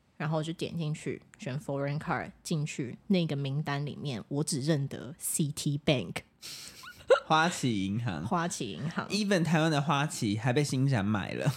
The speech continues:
Speaker 1: 对，我那个当时想说，“干，那我的花旗卡还能刷吗？”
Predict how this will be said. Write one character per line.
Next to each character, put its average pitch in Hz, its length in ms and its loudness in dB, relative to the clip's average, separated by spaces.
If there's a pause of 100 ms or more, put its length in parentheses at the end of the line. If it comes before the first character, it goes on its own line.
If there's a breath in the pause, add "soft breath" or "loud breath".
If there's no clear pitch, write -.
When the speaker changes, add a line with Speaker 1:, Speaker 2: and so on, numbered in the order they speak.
(140)
Speaker 1:
对， 170 180 6
我 165 140 2
那 190 80 4
个 196 80 4
当 180 220 4
时 196 140 6
想 170 180 2
说 170 240 -2
，“干， 156 220 0
那 190 80 2
我 151 100 0
的 139 80 -2
花 147 180 0
旗 - 180 -6
卡 - 180 -6
还 139 120 -6
能 - 160 -6
刷 - 340 -6
吗？” 117 280 -6